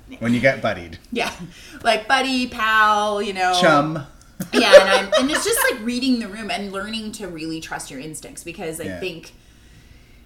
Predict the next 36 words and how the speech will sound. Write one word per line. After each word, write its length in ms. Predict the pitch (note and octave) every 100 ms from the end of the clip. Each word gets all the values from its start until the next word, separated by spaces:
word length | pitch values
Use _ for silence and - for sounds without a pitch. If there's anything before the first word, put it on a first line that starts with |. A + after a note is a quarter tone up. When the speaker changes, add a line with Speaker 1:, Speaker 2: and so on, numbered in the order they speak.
| _ - - - - - - - - - - G#3
Speaker 2:
it's, 340 | G3 G3 F#3+ -
you're, 200 | G3 F3
like, 280 | F3 D#3 D#3+
one 180 | E3+ E3+
drink 220 | E3 E3
away 540 | D#3 D#3 C#3 C#3 D3 -
from 340 | - E3+ D#3 C#3+
a 80 |
situation 640 | C#3 C#3+ D#3 C#3 C#3 D3 C#3+
going 300 | C#3 C3 C3
off 260 | C3 B2+
on 120 | -
you. 140 | A2+ -
Speaker 1:
Mm-hmm. 360 | - G#2 G#2
Speaker 2:
Um, 380 | G2+ - C#3+ C#3
and 180 | - D#3+
you 100 | D#3
need 180 | D3+ C#3+
to 100 | D#3+
be, 280 | C3 A#2 A#2
like, 420 | A#2 C#2+ - - - -
you 140 | E3
need 100 | D#3
to 100 | C#3+ D3
trust 200 | C#3+ -
your 80 |
instincts. 360 | G#2+ - C3 B2+
If, 160 | D3+ -
if 160 | F3+
a 20 | D#3+
guy's 240 | - D#3
giving 200 | D#3+ E3
you 120 | E3+
the 60 | F3
heebie-jeebies, 680 | F3 F3 E3+ F#3 A#3 C4 - - - - - -
cool. 280 | - C#3